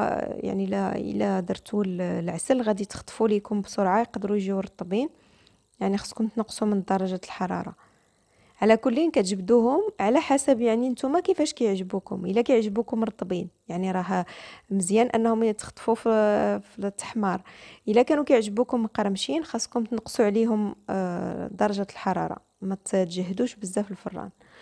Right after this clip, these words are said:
وحتى الا جهدتوا الفران تعاودوا ت-، تنقصوا في الاخير باش ي-، يت-، يعني ملي يبانوا لكم تحمروا واحد شويه تعاودوا تنقصوا البوطه ال-، درجه الحراره باش ي-، يتقرمشوا ليكم.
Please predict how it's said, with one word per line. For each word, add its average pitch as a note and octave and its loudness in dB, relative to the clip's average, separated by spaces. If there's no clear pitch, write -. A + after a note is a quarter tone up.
وحتى B3 6
الا A3 2
جهدتوا G3 -4
الفران G#3 -2
تعاودوا A3 4
ت-، - -4
تنقصوا G#3+ -2
في - -6
الاخير A#3 0
باش A#3 -2
ي-، A3 2
يت-، - -4
يعني G3+ 0
ملي G#3 0
يبانوا A3 4
لكم A3 -2
تحمروا G#3 -2
واحد G#3 -4
شويه G#3 0
تعاودوا A3 4
تنقصوا A#3+ -2
البوطه G#3+ 2
ال-، G#3 0
درجه A3+ 2
الحراره A#3 2
باش C4+ 2
ي-، A#3+ 2
يتقرمشوا G#3+ -2
ليكم. F#3+ -4